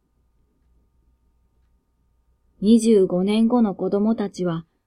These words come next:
あのふわふわと浮く風船を見ることができないのかと思うと、少し悲しいです。でも、今の子供は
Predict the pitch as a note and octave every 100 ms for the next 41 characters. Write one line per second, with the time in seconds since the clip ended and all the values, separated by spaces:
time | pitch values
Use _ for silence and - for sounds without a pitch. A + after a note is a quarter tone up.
0 | _ _ _ - F#3 G#3 A3+ B3 C#4 C4+
1 | B3 G#3+ F#3 F3+ F3 E3+ F#3+ G3 G3+ -
2 | G3+ G3 G3 F#3+ _ _ _ - G#3+ A3
3 | - F#3+ F3+ E3+ F3 F3+ A3+ A#3 A#3+ G#3
4 | F#3 F3 - E3+ F#3 G3+ F3+ E3+ D#3+ E3
5 | _ _ _ - - C#4 - G3 F3+ -
6 | F3+ F3+ A3+ - C#4+ A#3+ A3 _ _ _
7 | _ _ _ _ _ _ _ _ _ _
8 | _ _ _ _ _ _ _ _ _ _
9 | _ _ _ _ - F#3+ G3+ F3 E3 _
10 | _ - A3+ C4+ D4+ G#3+ F#3 F#3 F#3+ F#3+
11 | F#3+ F#3+